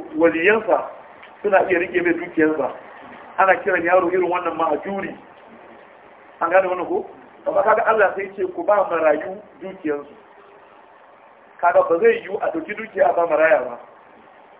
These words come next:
To wata aya sai ta fassara mana, "Wa in anastum minhum rushdan fadfa'u ilayhim amwalahum." Idan kun ga alaman shari'a gare shi,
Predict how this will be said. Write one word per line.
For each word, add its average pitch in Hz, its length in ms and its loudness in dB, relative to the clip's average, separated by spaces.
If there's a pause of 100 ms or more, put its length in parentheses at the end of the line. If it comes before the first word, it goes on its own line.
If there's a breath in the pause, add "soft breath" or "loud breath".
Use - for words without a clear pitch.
(300)
To 160 60 -8
wata 208 240 0
aya 208 260 6
sai 185 100 -6
ta 185 100 -6
fassara 175 340 -2
mana, 175 260 -4 (300)
"Wa 156 160 -2
in 208 140 -4 (100)
anastum 202 580 0
minhum 170 380 -4
rushdan 214 440 0 (960)
fadfa'u 190 480 4
ilayhim 170 340 0
amwalahum." 151 560 2 (760)
Idan 202 260 -4
kun 220 200 -2
ga 220 160 2
alaman 175 500 0
shari'a 160 460 -2
gare 165 220 0
shi, 131 180 -14